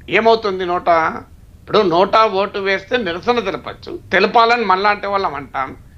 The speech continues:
డెఫినెట్ గా నేను కూడా విజ్ఞప్తి చేశాను, మీరు వెళ్ళి నోటా అయినా చెప్పండి. So అన్ని రాజకీయ పార్టీల కన్నా నోటాకు ఎక్కువ ఓట్లు వస్తే అది ఒక మెసేజ్ పోతుంది అని.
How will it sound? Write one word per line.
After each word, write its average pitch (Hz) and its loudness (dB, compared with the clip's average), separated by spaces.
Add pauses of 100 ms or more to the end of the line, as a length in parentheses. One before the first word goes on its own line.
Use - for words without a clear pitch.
(220)
డెఫినెట్ 202 0
గా 214 2
నేను 196 -2
కూడా 202 0
విజ్ఞప్తి 175 -4
చేశాను, - -4
మీరు 147 -2
వెళ్ళి 185 6
నోటా 180 4
అయినా 202 4
చెప్పండి. 156 -6 (400)
So 208 4
అన్ని 175 -2
రాజకీయ 208 0
పార్టీల 190 0
కన్నా 190 2
నోటాకు 180 0
ఎక్కువ 156 -4
ఓట్లు 175 -2
వస్తే 180 -2 (340)
అది 226 0
ఒక 196 -4
మెసేజ్ 190 0
పోతుంది 180 -8
అని. - -12